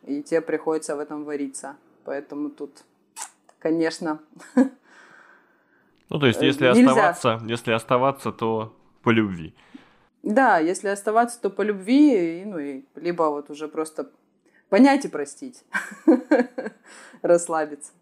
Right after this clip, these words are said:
Speaker 2: Следующий вопрос, наверное, такой будет действительно, м, очень актуальный для тех, кто соберется поехать вот в это самое время с, с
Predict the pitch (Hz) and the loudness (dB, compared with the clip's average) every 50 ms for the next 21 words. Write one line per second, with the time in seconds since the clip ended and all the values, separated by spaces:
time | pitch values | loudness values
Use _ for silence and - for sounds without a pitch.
0 | _ _ _ - - 139 147 127 123 - - 123 120 117 113 - 160 190 190 - | _ _ _ -8 -2 0 0 2 2 0 0 2 2 2 2 4 2 2 2 2
1 | - - - 113 107 113 120 120 117 113 - 117 - - 120 110 101 107 113 104 | -2 -6 -2 0 2 2 2 0 -2 -2 -4 -4 -2 0 0 0 0 -2 -4 -4
2 | 104 95 87 101 - - 120 107 113 110 104 101 98 98 95 90 85 - - - | -6 -8 -10 -12 -10 -10 -8 -6 -6 -6 -2 0 0 0 0 -2 -4 -6 -12 -14
3 | 95 95 82 - 117 113 120 117 110 107 - - 120 120 123 127 123 117 110 101 | -14 -8 -2 0 0 0 0 0 -2 -2 -2 2 2 4 4 4 2 -2 -4 -2
4 | 98 104 104 - 123 113 - - 117 104 - 127 107 117 117 117 110 - - 107 | -2 -2 -2 -2 -2 -4 -2 -4 -4 -4 -2 -2 0 2 2 2 2 0 -2 -4
5 | - 117 107 107 110 104 - 104 - 104 101 95 107 110 - 104 - - 107 98 | -2 0 2 2 0 0 -2 -6 -6 -6 -6 -2 -2 -2 -2 -2 0 0 0 2
6 | 98 98 98 98 104 107 107 98 92 90 90 - - - - 95 | 2 0 0 0 0 0 0 0 0 -4 -6 -6 -10 -12 -12 -12